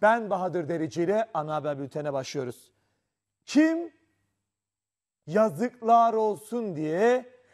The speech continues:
yine bir bayana karşı saygısızlıkta bulundu? Sevgili izleyenler, biz bu çocuğun ne yapmaya çalıştığını anlamadık. Yine bir gafı vardı. Ve ondan sonra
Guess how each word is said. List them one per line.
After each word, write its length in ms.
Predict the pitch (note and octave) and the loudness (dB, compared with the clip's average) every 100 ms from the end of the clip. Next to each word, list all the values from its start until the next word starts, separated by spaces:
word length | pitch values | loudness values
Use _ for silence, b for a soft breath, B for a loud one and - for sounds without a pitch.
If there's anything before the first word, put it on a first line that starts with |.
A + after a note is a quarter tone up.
| b D3+ | b -6
yine 440 | F#3+ G#3 G3 G#3 _ | -4 -2 -4 -6 _
bir 320 | C3 F3 F3 | -8 -4 -2
bayana 340 | D#3+ F3 F3+ E3 | -2 -4 -6 -6
karşı 300 | C#3+ C3 F#3+ | -6 -8 -8
saygısızlıkta 760 | D#3 C#3 C3 - A#2 B2+ - A#2+ | -8 -8 -8 -14 -16 -12 -10 -10
bulundu? 400 | A#2 A2+ A#2 - _ _ _ _ _ _ _ _ _ _ _ _ | -12 -14 -16 -16 _ _ _ _ _ _ _ _ _ _ _ _
Sevgili 340 | D3 B2+ C3+ | -8 -6 -6
izleyenler, 560 | D3 C#3+ D3+ D#3 C#3 _ _ _ _ _ _ _ | -6 -6 -6 -6 -10 _ _ _ _ _ _ _
biz 280 | F#3 A3 E3+ | -6 -6 -6
bu 100 | F3+ | -12
çocuğun 640 | - F3+ C#3+ F3+ D#3+ B3 _ _ - | -8 -8 -6 -6 -6 -10 _ _ -18
ne 180 | C#3+ | -8
yapmaya 540 | G3+ A3 F#3 - C#3 B2 | -4 -4 -6 -12 -14 -14
çalıştığını 720 | - D#3+ C#3 - - D3+ F#3 | -10 -8 -8 -12 -12 -8 -6
anlamadık. 600 | E3+ D#3 C#3 B2 A#2+ _ _ _ _ | -6 -6 -10 -12 -16 _ _ _ _
Yine 260 | F#3 G#3+ F#3 | -4 -2 -2
bir 180 | G3+ C4 _ - | -4 -8 _ -8
gafı 280 | D#3+ E3 C3+ | -8 -6 -6
vardı. 380 | B2+ A#2+ - B2 _ b b b - | -6 -4 -6 -8 _ b b b 2
Ve 200 | G3+ G#3+ _ _ _ _ _ - | 4 2 _ _ _ _ _ -4
ondan 580 | G#3 A3+ A3+ B3+ D#4 E4+ | -2 -2 -2 -2 -2 -4
sonra 920 | - F#3+ D3 C#3 C3 E3 A#3 C#4 | -8 -8 -8 -6 0 4 6 4